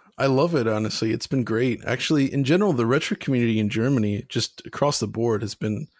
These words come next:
just wonderful to interact with. I've met a lot of great people over here, uh, and just kind of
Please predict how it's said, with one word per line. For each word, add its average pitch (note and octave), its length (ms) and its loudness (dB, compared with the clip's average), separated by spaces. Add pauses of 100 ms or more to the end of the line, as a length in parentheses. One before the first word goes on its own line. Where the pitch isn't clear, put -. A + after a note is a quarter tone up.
(420)
just C#3 200 -2
wonderful G#2+ 580 -2 (360)
to F#2 100 -4
interact G#2 420 0
with. G#2 180 -2
I've G#2+ 140 0
met B2+ 160 0
a A2+ 60 2
lot A2 200 0
of A#2 60 -2
great A2 220 -2
people A2+ 320 -2
over A2 160 -2
here, A2 320 0 (720)
uh, G#2+ 280 2
and A2 180 -2
just - 260 -2
kind A#2 180 0
of - 220 -4